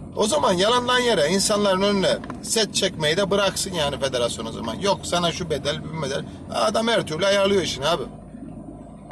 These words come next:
Yani nereye gidiyoruz bilmiyorum yani. Bu yıl ben, e, yeni işte hakem,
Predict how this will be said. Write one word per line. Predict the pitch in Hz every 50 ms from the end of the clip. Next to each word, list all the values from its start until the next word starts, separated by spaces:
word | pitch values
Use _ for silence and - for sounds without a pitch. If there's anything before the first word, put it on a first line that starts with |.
| - - - - - - - - - - - - - - - - - - - -
Yani | - 170 196 190 175 180
nereye | 220 240 240 226 214 190
gidiyoruz | 185 165 180 185 196 220 175 170
bilmiyorum | 202 190 185 147 123 110 104 104 107
yani. | 104 95 90 95 - - - - - - - - - - - _ _ _ _ -
Bu | 185 226
yıl | 226 226 220 185
ben, | 208 214 220 214 - - - _ _ _ - _ _ _ - - - -
e, | 165 175 175 170 170 170 170 165 165 160 156
yeni | 156 185 196 202 208 202
işte | 185 - - 214
hakem, | 190 196 196 196 - 202 190